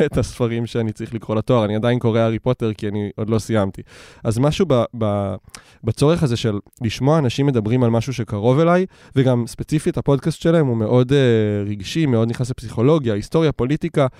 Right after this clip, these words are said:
מאוד אפשר להבין, למרות שזה היה מזמן, תחושות שאני מרגיש היום כלפי המצב, ו-, ולשחרר את הדוב, אני אגיד מהחוויה שלי, שיש איזה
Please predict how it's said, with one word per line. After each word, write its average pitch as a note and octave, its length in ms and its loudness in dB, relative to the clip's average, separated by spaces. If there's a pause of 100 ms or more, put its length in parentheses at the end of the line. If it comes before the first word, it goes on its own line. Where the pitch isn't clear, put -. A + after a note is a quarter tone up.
(560)
מאוד C3 280 4
אפשר D#3 360 2 (200)
להבין, C3+ 440 4
למרות B2 240 0
שזה C#3 160 2
היה C#3+ 100 4
מזמן, F#3 380 2 (180)
תחושות C#3+ 420 0
שאני C#3+ 200 2
מרגיש B2 380 -2
היום A#2+ 320 0 (300)
כלפי B2 200 -2
המצב, C#3 420 0 (520)
ו-, A2 520 0 (440)
ולשחרר B2 440 0
את D3+ 80 0
הדוב, E3 240 2
אני B2 140 0
אגיד B2 180 -2
מהחוויה C3+ 420 0
שלי, F3+ 320 0
שיש C3+ 340 -2
איזה C#3 260 0